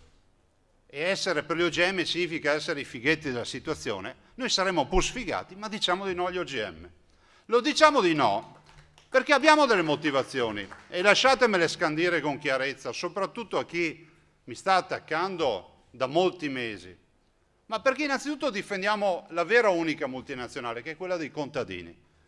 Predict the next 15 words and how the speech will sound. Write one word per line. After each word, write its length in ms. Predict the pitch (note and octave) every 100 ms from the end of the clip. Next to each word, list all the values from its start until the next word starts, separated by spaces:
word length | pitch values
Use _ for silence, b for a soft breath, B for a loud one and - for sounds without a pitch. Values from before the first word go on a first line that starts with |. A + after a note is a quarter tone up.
| _
Noi 120 | A3
non 100 | G3
vogliamo 320 | D#3 E3+ E3
avere 380 | D3 E3 F3+ D#3
nulla 260 | D#3+ F3+ D#3+
a 60 |
che 120 | D3+
spartire 960 | B2+ - D#3 D#3+ F3+ E3+ B2 - - -
con 200 | - F#3
chi 200 | D3 G#3+
va 140 | F3 D#3+
a 20 |
fare 320 | - F3+ F3
le 100 | D3+
pressioni 840 | D3+ D#3 D3 - F3 E3+ D3 G2